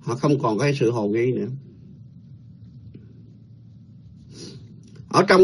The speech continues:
cái thiền tông cũng vậy. Ở trong cái thiền tông mà khi mà quý vị tu đó, mà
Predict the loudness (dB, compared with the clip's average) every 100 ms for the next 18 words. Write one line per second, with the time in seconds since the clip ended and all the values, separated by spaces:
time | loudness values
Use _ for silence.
0 | 8 8 8 8 8 6 6 4 2 2
1 | 2 0 -2 -10 -18 -20 -20 -20 -20 -20
2 | -20 -18 -4 0 4 4 4 6 6 6
3 | 4 6 4 6 6 8 6 4 4 4
4 | 6 8 8 6 2 0 0 0 -2